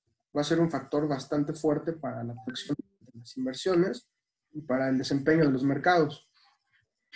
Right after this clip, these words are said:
Eh, a nivel local, mm, también, este, eh, está muy, muy ligado al,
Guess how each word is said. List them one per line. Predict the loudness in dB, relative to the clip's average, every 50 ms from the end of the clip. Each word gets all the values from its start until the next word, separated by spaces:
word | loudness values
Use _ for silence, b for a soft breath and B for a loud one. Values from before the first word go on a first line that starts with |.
| B B B B B B B _ _
Eh, | 2 4 6 6 6 6 6 6 6 4 4 2 -2 -6 _ _ _ _ _ _ -4
a | -2 2
nivel | 4 6 6 6 6 6 6
local, | 4 4 6 4 6 6 4 0 -4 -8 _ _ _ _ _ _
mm, | -8 -6 -6 -4 -6 -8 -8
también, | -2 0 2 4 4 6 6 4 4 2
este, | 0 -6 -8 -8 -8 -6 -6 -6
eh, | -6 -4 -4 -4 -4 -4 -6 -8 -10
está | -12 -8 -2 0 2
muy, | 4 6 6 6 6 6
muy | 4 4 4 4 4
ligado | 4 4 4 2 2 2 2 2
al, | 0 0 -4 -8